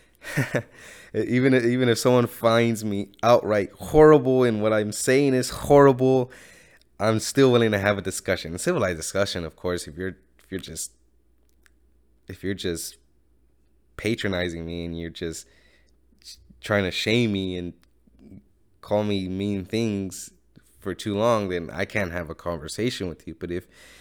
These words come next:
if you have something, if you genuinely disagree with something I'm saying, or you found, you found something I said appalling, I'm more than happy to have a discussion, right? I'm, again, I'm too open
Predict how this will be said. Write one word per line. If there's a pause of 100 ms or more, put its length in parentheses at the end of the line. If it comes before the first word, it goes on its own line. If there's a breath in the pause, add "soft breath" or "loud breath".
(260 loud breath)
if
you
have (260)
something, (460)
if
you
genuinely
disagree
with
something
I'm
saying,
or
you
found, (160)
you
found
something
I
said
appalling,
I'm (240)
more
than
happy
to
have
a (180)
discussion,
right?
I'm, (220)
again,
I'm
too
open